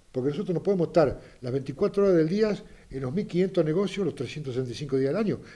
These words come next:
Es humanamente imposible. Entonces, si supongamos, somos, eh, hace poco hemos tirado,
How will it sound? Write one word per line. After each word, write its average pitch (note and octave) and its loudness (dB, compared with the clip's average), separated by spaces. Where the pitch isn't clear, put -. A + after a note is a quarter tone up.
Es C3 -10
humanamente D3+ -6
imposible. C3 -6
Entonces, B2+ -4
si D3+ 2
supongamos, F3+ -2
somos, F3 -2
eh, C#3 2
hace C3 -6
poco F3 0
hemos C#3 0
tirado, A#2 -2